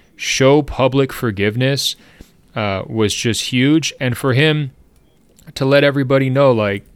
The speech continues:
uh, you know, just, like, behind the curtain into their relationship in that moment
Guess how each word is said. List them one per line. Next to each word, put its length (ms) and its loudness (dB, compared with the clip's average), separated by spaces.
uh, 40 -16
you 520 -14
know, 80 0
just, 180 -2
like, 140 0
behind 380 0
the 40 -2
curtain 380 0
into 240 -2
their 180 4
relationship 800 0
in 200 0
that 200 0
moment 500 -2